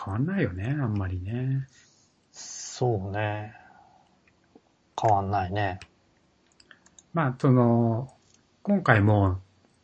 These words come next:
Speaker 2: うん。
Speaker 1: エイト、エープラスはやっぱりセブン、セブンプラスからのマイナーチェンジ感が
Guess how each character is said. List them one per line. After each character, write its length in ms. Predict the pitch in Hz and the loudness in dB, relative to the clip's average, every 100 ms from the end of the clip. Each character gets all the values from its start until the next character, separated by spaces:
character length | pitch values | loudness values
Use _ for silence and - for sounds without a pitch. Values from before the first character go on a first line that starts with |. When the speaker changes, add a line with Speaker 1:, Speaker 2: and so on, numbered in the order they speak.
| - | -6
Speaker 2:
う 100 | 120 | 4
ん。 60 | |
Speaker 1:
エ 100 | 165 | 8
イ 80 | 160 | 8
ト、 120 | 104 | 6
エ 120 | 110 123 | 4 4
ー 80 | |
プ 80 | 135 | 2
ラ 100 | 151 | 2
ス 160 | 135 110 | 2 2
は 120 | 101 | 2
や 80 | 98 | 0
っ 40 | - | 0
ぱ 120 | 131 | -2
り 80 | 98 | 0
セ 160 | 143 | 2
ブ 120 | 127 | 4
ン、 240 | 117 98 95 | 4 2 -4
セ 220 | - - | -10 -6
ブ 100 | 110 110 | -2 -2
ン 60 | |
プ 140 | 110 127 | 2 4
ラ 100 | 117 | 4
ス 80 | |
か 140 | - 110 | 2 0
ら 120 | 104 | 2
の 380 | 143 151 101 - - | 4 4 2 -2 -2
マ 180 | 120 117 | 2 6
イ 40 | |
ナ 140 | 117 | 6
ー 40 | 117 | 6
チ 140 | - | 6
ェ 60 | 135 | 4
ン 100 | 117 | 6
ジ 140 | 117 | 4
感 280 | 117 107 92 | 4 4 4
が 260 | 92 92 | 0 -4